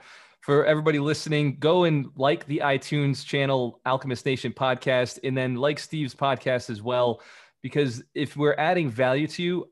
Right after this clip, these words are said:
I want more people to have that exposure. So if you find something is adding value, share it with other people.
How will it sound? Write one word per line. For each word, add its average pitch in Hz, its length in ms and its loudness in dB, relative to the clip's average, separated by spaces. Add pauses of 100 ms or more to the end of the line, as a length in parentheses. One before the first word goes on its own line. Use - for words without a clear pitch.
I 131 80 0
want 135 260 0
more 143 260 2
people 147 340 -8
to 123 80 -4
have 123 260 0
that 123 160 2
exposure. 110 640 -4
So 123 240 -2
if 110 100 -8
you 117 80 -10
find 170 340 -2
something 151 520 -2
is 104 200 -4
adding 135 300 0
value, 117 400 0
share 147 300 0
it 143 60 -2
with 127 120 -2
other 117 140 -2
people. 117 440 -4